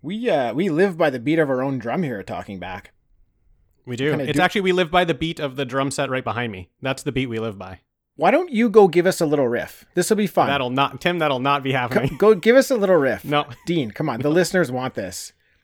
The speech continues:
Speaker 1: I can
Speaker 2: No,
Speaker 1: see the
Speaker 2: no,
Speaker 1: drum
Speaker 2: no, no.
Speaker 1: set behind you. Just take, take a minute. I'm not gonna stop this until you go and play the drums for everybody.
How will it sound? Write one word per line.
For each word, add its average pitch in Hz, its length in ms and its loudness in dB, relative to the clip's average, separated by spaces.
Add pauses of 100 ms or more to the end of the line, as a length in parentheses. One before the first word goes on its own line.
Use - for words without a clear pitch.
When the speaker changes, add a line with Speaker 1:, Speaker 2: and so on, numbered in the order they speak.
(100)
Speaker 1:
I 147 120 4
can 208 120 4
Speaker 2:
No, 196 80 0
Speaker 1:
see 208 100 2
the 196 120 4
Speaker 2:
no, - 40 0
Speaker 1:
drum 170 180 6
Speaker 2:
no, - 20 -2
no. - 60 -2
Speaker 1:
set 170 140 2
behind 143 360 0
you. 117 180 -8 (380)
Just 214 180 -2
take, 254 240 4 (140)
take 202 200 0
a 277 80 8
minute. 254 460 0
I'm 156 160 2
not 165 220 4
gonna 214 180 2
stop 135 340 -4
this 208 220 -2
until 156 220 -4
you 147 160 0
go 143 140 2
and 139 100 -4
play 139 160 -2
the 127 100 -4
drums 123 300 -4
for 123 80 -8
everybody. 98 480 -8